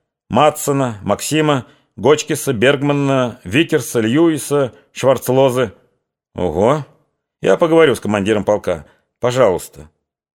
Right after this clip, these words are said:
Сотник еще раз оглядел невысокую плотную фигуру Бунчука. Напоминал тот "Абдонское дерево караич". Ничего особенного, бросающегося в глаза, в нем не было. Все было обычно, лишь твердо загнутые челюсти да глаза,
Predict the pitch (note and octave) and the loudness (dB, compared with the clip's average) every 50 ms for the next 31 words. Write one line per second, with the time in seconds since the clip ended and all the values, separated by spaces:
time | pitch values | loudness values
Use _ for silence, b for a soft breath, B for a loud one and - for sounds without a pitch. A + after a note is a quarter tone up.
0 | _ _ _ _ - - D#3 D3+ D#3 C#3 A#2+ - B2 - C3+ C3 A2 G2+ F2+ - | _ _ _ _ -2 0 0 0 0 -2 -4 -4 -4 -2 0 2 2 2 0 0
1 | F2+ D#2 F2 G2+ F#2 G2 A2 G2+ F#2+ F#2 F#2 E2 - - A#2+ A2 - F#2 F2+ E2 | -4 -4 -4 -2 0 0 0 0 0 -2 -4 -2 0 0 0 0 0 -4 -6 -4
2 | - F#2 F#2+ G2+ F#2+ - F2 E2+ D#2+ - - F2+ E2+ F2 G2+ G#2+ G#2 G#2 G2 - | -2 0 0 0 0 0 -2 -6 -6 -4 -4 -4 -2 0 0 2 2 2 0 -2
3 | B B B B - E2 G2 F#2+ E2+ - - F#2 - - E2 D2+ C2+ - _ _ | B B B B -6 -4 -4 -4 -4 -4 -8 -6 -2 -2 -2 -2 -4 -8 _ _
4 | _ _ _ _ _ _ _ _ _ - F2+ E2 - G2+ G#2 A#2 C#3 D3+ D3 B2+ | _ _ _ _ _ _ _ _ _ -10 -8 -4 -2 -2 0 0 2 2 0 0
5 | - - D3 C#3 - - _ _ _ _ _ _ _ _ - G2 F2+ F2+ F#2+ C3+ | 2 0 0 0 0 -6 _ _ _ _ _ _ _ _ -4 -4 -2 0 2 4
6 | D3+ D3 C3 - - - - A#2+ A#2 A2+ F#2 G#2+ C3+ C#3+ C#3 C#3 C3+ B2+ B2+ A#2 | 4 4 2 -2 -6 -4 -2 0 0 0 0 0 2 2 2 2 4 4 2 2
7 | G2+ - - _ - - A#2 A#2+ B2 B2 B2 A#2+ G2+ E2 - - - - _ _ | 0 -2 -10 _ -2 0 2 4 4 4 4 2 -2 -4 -6 -12 -16 -18 _ _
8 | _ _ _ _ _ _ - C#3+ D#3 D3 - D3 C#3 C3 G#2+ - - - C#3+ D3+ | _ _ _ _ _ _ -8 -8 -6 -2 0 2 2 2 2 2 0 0 0 0
9 | C3 B2+ C3 C3 B2+ A#2+ A2+ G#2 F2+ F#2 F2+ - - G#2 A2 G#2+ F#2+ - - F2 | 0 -2 -2 -2 0 0 0 0 0 -2 -2 0 0 0 0 0 0 -4 -8 -12
10 | D#2 - F2+ E2+ D#2+ E2+ F2+ E2+ D#2 F#2 G2 F#2 E2 E2+ F2 F2 G2 B2+ D#3 D3 | -10 -8 -8 -6 -2 -2 -2 0 0 0 0 0 0 -2 -4 -2 0 0 0 0
11 | A#2+ G#2 F#2+ F2 E2 b b b b b b b b b b _ _ - F3+ F3 | 2 0 -2 -2 -4 b b b b b b b b b b _ _ -2 0 2
12 | D#3 D#3+ D#3 D3+ D3 C#3+ C#3 F#3+ F#3+ - - - B2+ A#2+ A2+ A#2+ D3 C#3+ - - | 4 4 4 4 4 4 2 0 0 0 -4 -4 -2 -2 0 0 -2 -2 -4 -8
13 | - - - G2+ A2+ D3 E3+ D#3+ C#3 C3 C3+ A#2 A2 B2 C#3+ C#3+ B2+ B2+ C3+ B2+ | -12 -8 -4 0 2 4 4 4 2 0 -2 -2 0 0 0 0 0 0 -4 -4
14 | - C3+ C3 B2 - - D3 D#3 D#3 C#3+ - - - A2+ F2 E2 A#2+ A2 F#2+ A#2 | -2 -4 -6 -4 -4 -2 -2 -2 -2 -2 -4 -6 -6 -2 2 2 2 2 2 2
15 | B2 B2+ B2 G#2+ G2+ F#2+ F2 D#2+ D2 | 2 2 2 2 2 0 0 0 -2